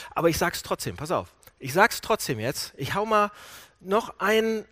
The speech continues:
mach noch, ich glaube, das hier, wenn wir das hier begreifen, wenn wir das hier mitkriegen,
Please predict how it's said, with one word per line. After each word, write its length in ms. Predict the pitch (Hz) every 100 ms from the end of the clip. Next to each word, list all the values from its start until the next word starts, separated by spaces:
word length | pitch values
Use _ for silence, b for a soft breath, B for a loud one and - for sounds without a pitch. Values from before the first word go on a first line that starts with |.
| _ -
mach 220 | 202 214
noch, 140 | 214
ich 180 | 196 -
glaube, 400 | - 208 254 196
das 340 | 156 240 -
hier, 320 | - 226 160 117
wenn 160 | 160
wir 100 | 202
das 300 | 190 262 -
hier 180 | - 233
begreifen, 520 | 220 - 190 202 165
wenn 60 | 143
wir 80 | 147
das 240 | 240 -
hier 140 | 240
mitkriegen, 640 | 226 240 - - 135 98 85